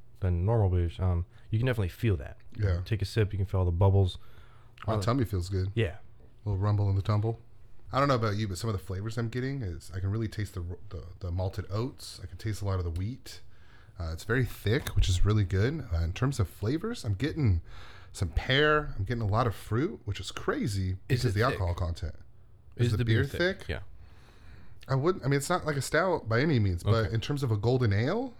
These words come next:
Speaker 2: it's thick compared
Speaker 1: Yes.
Speaker 2: to a golden
Speaker 1: Okay,
Speaker 2: ale.
Speaker 1: okay.
Speaker 2: And it's super sweet, which for an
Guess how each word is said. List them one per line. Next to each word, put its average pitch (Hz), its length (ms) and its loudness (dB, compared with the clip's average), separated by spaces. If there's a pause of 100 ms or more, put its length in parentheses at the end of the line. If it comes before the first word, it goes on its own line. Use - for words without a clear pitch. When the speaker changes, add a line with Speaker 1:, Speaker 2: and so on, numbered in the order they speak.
Speaker 2:
it's - 180 -4
thick - 360 -2
compared 101 320 4
Speaker 1:
Yes. 90 100 0
Speaker 2:
to 90 60 2
a - 20 -2
golden 87 300 0
Speaker 1:
Okay, 90 60 0
Speaker 2:
ale. 104 80 2
Speaker 1:
okay. 107 160 -4 (120)
Speaker 2:
And 104 120 2
it's 104 120 -4
super 139 360 -2
sweet, 120 480 -6 (160)
which 107 260 -4
for - 560 -2
an 127 80 2